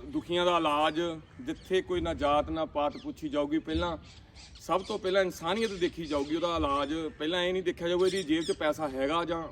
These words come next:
ਫਿਰ ਇਲਾਜ ਕਰੀਏ, ਪਹਿਲਾਂ ਉਹਦੀ ਜਾਨ ਬਚਾਈ ਜਾਊਗੀ। ਇਹ ਹਸਪੀਟਲ ਜਿਹੜਾ ਬਹੁਤ ਵੱਡਾ ਇੱਕ ਪ੍ਰੋਜੈਕਟ ਸੀ, ਜਦੋਂ ਸਾਡੇ ਲਈ, ਜਦੋਂ ਅਸੀਂ ਸ਼ੁਰੂ ਕੀਤਾ ਸੀ, ਲੱਗਦਾ ਸੀ ਕਿਵੇਂ ਪੂਰਾ ਹੋਣਾ, ਪਰ ਸੰਗਤਾਂ ਨੇ ਬਹੁਤ ਵੱਡਾ ਸਹਿਯੋਗ ਦਿੱਤਾ।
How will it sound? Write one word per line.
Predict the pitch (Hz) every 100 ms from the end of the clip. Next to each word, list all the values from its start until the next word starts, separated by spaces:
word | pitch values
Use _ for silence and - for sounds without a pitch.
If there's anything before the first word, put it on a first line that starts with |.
| - -
ਫਿਰ | 170
ਇਲਾਜ | 170 151 147
ਕਰੀਏ, | 147 139 139 131 - - - - -
ਪਹਿਲਾਂ | 170 208
ਉਹਦੀ | 202 202
ਜਾਨ | 156 151 151
ਬਚਾਈ | 151 151 139
ਜਾਊਗੀ। | 131 127 131 151
ਇਹ | 165
ਹਸਪੀਟਲ | 139 131 - 151 180 160
ਜਿਹੜਾ | 170 170 160 - - - - -
ਬਹੁਤ | 196 247
ਵੱਡਾ | 214 185 175 202
ਇੱਕ | 196
ਪ੍ਰੋਜੈਕਟ | 202 185 165 156 143
ਸੀ, | 135 117 - -
ਜਦੋਂ | 143 185
ਸਾਡੇ | 156 151 170
ਲਈ, | 175
ਜਦੋਂ | 160 170
ਅਸੀਂ | 151 156
ਸ਼ੁਰੂ | 170 202
ਕੀਤਾ | 175 175 175
ਸੀ, | 160 165 - - - - - -
ਲੱਗਦਾ | 151 165 175 190
ਸੀ | 190
ਕਿਵੇਂ | - 196 202
ਪੂਰਾ | 165 156 143
ਹੋਣਾ, | 123 98 - - - 151
ਪਰ | 170 180 185 -
ਸੰਗਤਾਂ | - 160 160 185
ਨੇ | 185
ਬਹੁਤ | 165 220
ਵੱਡਾ | 202 185 156
ਸਹਿਯੋਗ | 151 143 143 139
ਦਿੱਤਾ। | 147 123 160